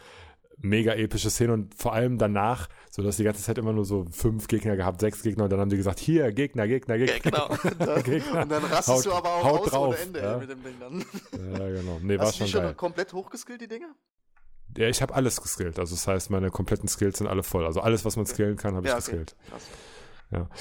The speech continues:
Speaker 1: Ja, was, aber jetzt nur ganz kurz, damit's nicht zu lang ausartet, sonst spoilern wir jetzt, ähm, alles.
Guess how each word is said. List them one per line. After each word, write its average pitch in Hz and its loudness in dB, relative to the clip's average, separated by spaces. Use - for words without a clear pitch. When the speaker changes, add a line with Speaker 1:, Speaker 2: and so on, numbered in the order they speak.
Speaker 1:
Ja, 107 4
was, - 0
aber 107 4
jetzt 139 2
nur 147 2
ganz 147 0
kurz, - -2
damit's 127 -2
nicht 127 -4
zu 123 2
lang 123 4
ausartet, 135 0
sonst 113 -4
spoilern 113 4
wir 110 4
jetzt, 107 -4
ähm, 101 -2
alles. 135 -2